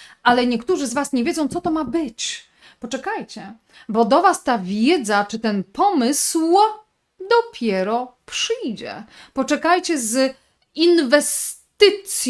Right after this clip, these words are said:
Ja bardziej myślę o inwestycji waszej wewnętrznej, że ja inwestuję mój czas i moją energię. Ale jeżeli ktoś myśli o inwestycji finansowej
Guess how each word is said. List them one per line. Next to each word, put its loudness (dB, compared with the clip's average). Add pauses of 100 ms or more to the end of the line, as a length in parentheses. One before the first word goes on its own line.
(500)
Ja 4
bardziej -2
myślę -6
o -4
inwestycji -6
waszej 0
wewnętrznej, 0
że -4
ja 2
inwestuję -2
mój -4
czas 0
i -4
moją 0
energię. -2 (540)
Ale -2
jeżeli -2
ktoś -6
myśli -4
o -8
inwestycji -6
finansowej -6